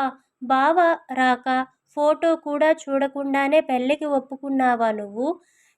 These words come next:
కనీసం బావ అయినా నిన్ను చూశాడా లేదా?" అని కళ్ళు తిప్పుతూ అడిగింది బుజ్జి. "ఊహూ, బావ కూడా నన్ను చూడలేదు" అన్నట్టుగా తల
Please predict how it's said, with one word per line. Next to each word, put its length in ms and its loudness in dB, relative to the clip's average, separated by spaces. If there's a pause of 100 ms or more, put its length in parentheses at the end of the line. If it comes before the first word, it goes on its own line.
(120)
కనీసం 520 0 (400)
బావ 360 0
అయినా 360 4
నిన్ను 280 0
చూశాడా 640 2
లేదా?" 360 2 (360)
అని 180 -2
కళ్ళు 360 -2
తిప్పుతూ 460 -6
అడిగింది 500 0
బుజ్జి. 400 -6 (520)
"ఊహూ, 380 0 (460)
బావ 340 2
కూడా 360 0
నన్ను 280 2
చూడలేదు" 640 0 (140)
అన్నట్టుగా 600 -2 (440)
తల 160 0